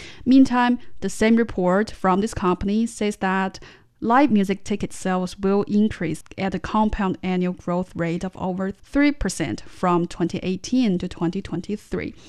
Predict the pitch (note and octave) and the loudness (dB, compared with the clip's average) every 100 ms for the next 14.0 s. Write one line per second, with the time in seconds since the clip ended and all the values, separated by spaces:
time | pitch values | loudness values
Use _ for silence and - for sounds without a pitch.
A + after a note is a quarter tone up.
0 | - - - B3 A#3+ A#3+ A#3 - F#3 F3 | -20 -18 2 2 4 4 4 2 0 0
1 | - B3+ C4 B3 A#3 A#3 F#3+ F#3 E3 - | 0 2 4 4 2 -2 -4 -4 -6 -4
2 | G3 G3 G3 F3+ E3 - G3+ G3 G3 F#3+ | 0 0 0 -2 -6 -2 0 2 0 -2
3 | E3 - G#3 G3+ G3 A3+ A#3 A3 - G3+ | -6 -2 2 2 2 2 2 2 -2 -2
4 | F#3 E3+ - F#3 A#3+ B3 B3 A#3+ - - | -4 -6 -4 0 2 2 4 2 0 -10
5 | - - - - G#3 - - B3 B3 G3+ | -14 2 8 10 8 4 4 4 4 0
6 | - E3+ F3 - F3 - F#3 F3 F#3+ - | 0 0 0 -2 -6 0 0 0 -2 -4
7 | E4 F#3+ - C4 C4+ A3 - - - A3 | -4 -4 -4 0 2 2 -2 -12 2 6
8 | B3+ C4+ - A3+ A3 A3+ - G#3+ A3 G#3+ | 8 6 4 2 2 0 0 0 2 2
9 | G#3 G3+ F#3+ F#3 G3+ A3+ A3 - F#3+ F#3+ | 2 2 2 2 2 2 0 -2 0 2
10 | - F#3+ E3 - - F3+ F#3 F#3+ - F3 | 2 2 0 -2 -2 2 2 2 -2 -6
11 | F3 - D#4 C4 - - - - G#3+ A3 | -4 6 8 8 4 -4 -8 -2 4 4
12 | A3+ - G#3 A3+ F#3+ - - - - G#3 | 4 2 0 2 0 -2 -6 -12 -4 -2
13 | A#3 C4 A#3+ - A3+ A#3 - - D3+ F3+ | 0 0 -2 2 6 6 4 -4 -4 -8